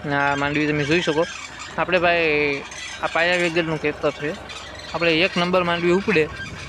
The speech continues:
ને કે આપણે ખાલી ટ્રાય કરવા આવ્યા હતા કે માંડવી ઉપડે કે શું થાય, જોતા આવીએ, ને કે ભાઈ પાઈ દઈએ, તો આપણે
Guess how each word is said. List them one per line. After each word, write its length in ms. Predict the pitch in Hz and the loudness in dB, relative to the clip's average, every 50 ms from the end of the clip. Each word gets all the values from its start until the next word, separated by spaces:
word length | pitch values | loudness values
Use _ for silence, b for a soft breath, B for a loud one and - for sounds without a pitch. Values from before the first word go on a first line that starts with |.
| - - | -10 -4
ને 40 | 175 175 | 0 2
કે 60 | 180 | 2
આપણે 220 | 175 180 196 196 180 | 2 2 2 2 2
ખાલી 200 | 185 190 175 190 | 2 0 0 2
ટ્રાય 240 | 185 185 190 175 | 2 2 2 2
કરવા 220 | 185 165 165 160 151 | 2 4 4 4 4
આવ્યા 180 | 147 143 143 - | 4 2 2 2
હતા 140 | 143 143 127 | 0 -2 -2
કે 60 | 151 | -2
માંડવી 300 | 147 147 160 165 170 170 175 | -2 -2 0 0 0 0 0
ઉપડે 260 | 175 180 190 190 180 | 0 2 2 2 2
કે 160 | 175 170 151 | 2 0 0
શું 160 | 160 180 175 | 2 0 2
થાય, 160 | 170 156 143 | 2 0 2
જોતા 300 | 139 156 175 - 185 170 | 2 0 0 2 2 2
આવીએ, 200 | 156 151 147 147 170 - - - - - - - - - | 2 4 2 2 0 -2 -8 -12 -12 -12 -12 -12 -10 -6
ને 80 | 175 165 | -4 0
કે 80 | 160 170 | 0 0
ભાઈ 220 | 165 165 165 165 - | 2 2 0 2 2
પાઈ 160 | 165 175 190 | 2 2 2
દઈએ, 340 | 190 180 180 165 156 156 160 185 - - - - - - - - - - - | 4 4 4 6 6 4 2 0 -2 -8 -12 -12 -12 -12 -12 -12 -12 -6 -2
તો 60 | 165 | -2
આપણે 200 | 156 156 170 165 | -2 0 0 2